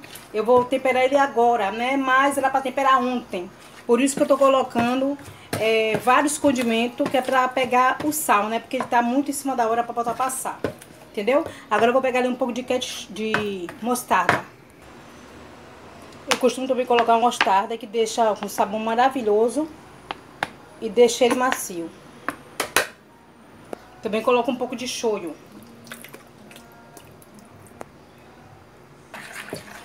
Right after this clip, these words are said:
Tempera a gosto, tá bom, gente? Tempere seu, seu frango ou seu peru a gosto. Eu vou, vou assar frango, tá bom?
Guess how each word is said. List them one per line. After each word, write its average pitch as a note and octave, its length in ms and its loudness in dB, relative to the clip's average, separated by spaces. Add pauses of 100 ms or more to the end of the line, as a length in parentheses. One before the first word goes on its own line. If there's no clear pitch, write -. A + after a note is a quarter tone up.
(480)
Tempera E4+ 380 8
a D#4 40 6
gosto, B3 320 4
tá C4 100 4
bom, D#4+ 200 4
gente? B3+ 240 -2
Tempere C4+ 340 2
seu, C4 400 2 (320)
seu - 260 2
frango A#3+ 560 2
ou A#3+ 60 6
seu B3 220 2
peru B3 360 2
a C4 60 4
gosto. G#3+ 460 0
Eu B3+ 200 6
vou, C#4+ 120 8
vou B3 320 2
assar C#4+ 360 0 (380)
frango, A#3 380 2
tá A3 100 -4
bom? D4 240 2